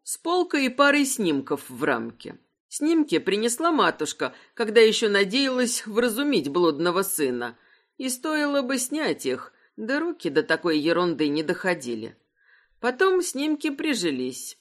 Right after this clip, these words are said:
срослись со стеной, покрылись слоем грязи, которой зарастало все отделение. И стекла в рамках посерели, помутнели. Теперь при всем желании сложно различить лица.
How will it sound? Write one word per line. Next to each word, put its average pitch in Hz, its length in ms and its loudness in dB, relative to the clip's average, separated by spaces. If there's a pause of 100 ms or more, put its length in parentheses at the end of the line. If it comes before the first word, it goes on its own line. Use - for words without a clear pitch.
(120)
срослись 262 680 0
со 226 140 -2
стеной, 131 640 -2 (240)
покрылись 233 600 -2
слоем 196 440 4
грязи, 127 560 0 (240)
которой 226 460 2
зарастало 185 640 2
все 247 200 -4
отделение. 170 880 -2 (380)
И 226 140 -4
стекла 302 480 -2
в 240 60 -4
рамках 247 560 -2
посерели, 170 800 -2 (240)
помутнели. 147 960 0 (140)
Теперь 254 420 -4
при 254 200 -4
всем 311 320 -2
желании 214 560 6
сложно 160 520 2
различить 147 720 0
лица. 127 600 -4